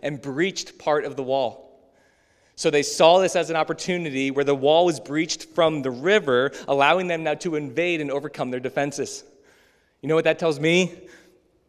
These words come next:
It's almost like there's a higher power who controls the weather.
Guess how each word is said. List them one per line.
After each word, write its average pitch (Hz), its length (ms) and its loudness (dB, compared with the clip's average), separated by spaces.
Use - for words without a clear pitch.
It's - 160 -14
almost 151 460 2
like 139 560 0
there's 135 160 -6
a 127 60 -2
higher 131 320 -2
power 120 400 -2
who 127 100 -10
controls 123 420 -6
the 120 60 -8
weather. 117 340 -4